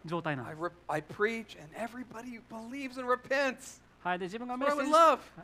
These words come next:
Speaker 1: はい。もう僕がメッセージしたら、もうみんなが悔い改める。もう最高ですね。
Speaker 2: That's what happens, and Jonah gets mad.
Speaker 1: だけど、ヨナは怒っちゃうんです。
Speaker 2: He says, God, I told you that was gonna happen.
Speaker 1: あ、ご-、こ-、これが起こるって神様、俺、私は言ったじゃないか。
Speaker 2: That's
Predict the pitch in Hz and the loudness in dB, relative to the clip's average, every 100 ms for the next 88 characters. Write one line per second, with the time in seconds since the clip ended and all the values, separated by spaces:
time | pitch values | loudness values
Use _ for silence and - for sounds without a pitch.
0 | - - 175 143 165 214 226 214 220 240 | -8 0 0 0 -6 -8 -6 -4 -2 -2
1 | 262 269 262 285 262 - - 226 262 311 | -2 -4 -2 0 0 -2 -10 -4 0 2
2 | 311 311 311 302 285 277 269 277 262 254 | 2 2 4 4 4 0 -2 -2 -2 -4
3 | 214 160 208 - - - 254 262 269 170 | -6 -8 -10 -12 -12 -10 -6 -6 -6 -8
4 | 233 _ _ - - 240 233 254 - 190 | -10 _ _ -12 -10 -8 -8 -8 -2 -4
5 | 190 - 165 143 - 180 170 175 175 151 | -4 -10 -8 -8 -6 -2 -2 -2 -6 -4
6 | 170 165 147 147 143 143 - - _ _ | -8 -8 -10 -6 -4 -6 -8 -14 _ _
7 | - - 214 240 269 262 254 208 226 269 | -20 -10 -6 -4 -2 -2 0 0 0 2
8 | 254 254 175 - - 190 240 262 - 196 | 2 2 0 -6 -6 -6 -4 -8 -6 -6
9 | 131 - - - 196 220 180 208 214 233 | -6 -12 -20 -12 -2 -2 4 8 8 6
10 | - 269 359 277 294 254 254 233 254 302 | 2 2 2 6 6 6 4 6 6 4
11 | 349 294 - - _ _ - 269 294 302 | 0 -2 -14 -20 _ _ -2 2 2 0
12 | 269 254 302 339 311 311 349 381 294 269 | -2 0 0 4 6 6 4 2 4 2
13 | 262 262 302 262 233 285 339 269 311 294 | 2 0 2 4 2 0 -2 0 -2 -2
14 | 269 403 392 240 156 127 220 | -4 -2 0 0 0 0 0